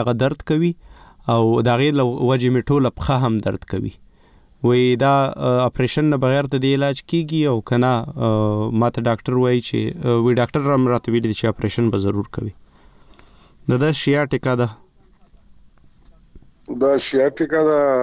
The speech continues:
Speaker 2: په امیر صاحب چې ډاکټر ورته وویل، نو زه هم ډاکټر یم، نو زه به هغه ډاکټر نه خو ښه نه پوهېږم چې هغه کتلی دی او زه یې په نه لیدو ورته یم چې نه به کوي.
Speaker 1: صحیح.
Speaker 2: داسې خو نه شي کېدی.
Speaker 1: ښه.
Speaker 2: څه چې ډاکټر صاحب دې ته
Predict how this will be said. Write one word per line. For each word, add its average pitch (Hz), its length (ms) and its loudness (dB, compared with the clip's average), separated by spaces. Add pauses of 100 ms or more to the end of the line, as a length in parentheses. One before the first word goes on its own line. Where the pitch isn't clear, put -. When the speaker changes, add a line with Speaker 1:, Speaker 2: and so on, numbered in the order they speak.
(260)
Speaker 2:
په 120 140 -2
امیر 127 180 -2
صاحب 135 180 0 (140)
چې 123 160 2
ډاکټر 127 280 2
ورته 147 420 2
وویل، 156 360 4
نو 123 460 -4
زه 127 140 0
هم 156 180 -2
ډاکټر 127 300 -2
یم، 120 200 -4
نو 117 140 -4
زه 127 160 0
به 123 100 2
هغه 123 220 0
ډاکټر 117 280 -4
نه 123 80 0
خو 113 140 -2
ښه 135 140 -2
نه 151 40 2
پوهېږم 117 440 0 (100)
چې 113 120 -6
هغه 117 120 0 (100)
کتلی 147 400 0
دی 135 120 2
او 123 40 0
زه 117 120 0
یې 117 120 -4
په 123 120 -4
نه 127 120 2
لیدو 123 240 2
ورته 120 240 0
یم 110 80 -8
چې 117 140 -6
نه 113 100 0
به 104 80 0
کوي. 90 220 -4
Speaker 1:
صحیح. - 840 -12
Speaker 2:
داسې 120 400 0
خو 120 140 -2
نه 127 40 0
شي 107 200 -4
کېدی. 90 240 -2 (1300)
Speaker 1:
ښه. 117 160 -2 (1400)
Speaker 2:
څه 151 160 2
چې 143 60 2 (120)
ډاکټر 135 340 2
صاحب 139 160 2
دې 139 200 0
ته 147 40 4